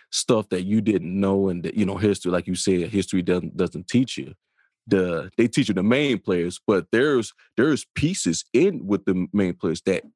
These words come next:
helps and put this, all this together, you know, just going back and it's like, man, wow. And what other stories is like that, what we got coming, or got, you know, back in the days that we missing and we don't know anything about and stuff like that? It's definitely,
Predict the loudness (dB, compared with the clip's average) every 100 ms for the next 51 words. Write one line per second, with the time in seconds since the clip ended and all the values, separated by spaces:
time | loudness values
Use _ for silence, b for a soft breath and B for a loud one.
0 | _ -6 0 2 0 -4 -8 -4 -4 -2
1 | -4 -4 0 2 2 0 -2 -4 -16 _
2 | -8 0 0 0 -4 _ _ _ _ _
3 | _ _ _ _ _ 0 2 0 -4 _
4 | _ _ _ 0 2 2 0 2 2 2
5 | 0 0 0 0 -2 -2 0 0 -2 -6
6 | -14 _ _ _ _ -2 0 0 -4 -10
7 | _ _ -2 0 0 0 0 2 2 0
8 | -6 -2 2 2 0 -2 0 0 0 -2
9 | -2 0 -2 0 0 0 -2 -4 -2 -2
10 | -2 -2 0 -2 -2 -2 0 0 -4 -2
11 | -2 -2 -4 -2 -2 -2 -4 -2 -2 -2
12 | -2 -4 -4 -2 -4 -4 -4 -6 -6 -8
13 | -10 -10 -8 -10 -14 b b b -8 -2
14 | 0 -2 -4 -4 -2 -2 2 0 0 -4
15 | -4 -6